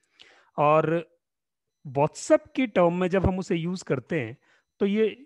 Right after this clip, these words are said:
human conversation को, जो chat पे आपका human conversation है, उसका कुछ part auto पर shift कर देता है। किसी ने हाय लिखा और आपने अपना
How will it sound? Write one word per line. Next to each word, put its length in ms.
human 580
conversation 800
को, 220
जो 120
chat 420
पे 60
आपका 300
human 380
conversation 760
है, 100
उसका 480
कुछ 380
part 540
auto 300
पर 160
shift 300
कर 160
देता 280
है। 100
किसी 220
ने 80
हाय 280
लिखा 680
और 220
आपने 400
अपना 540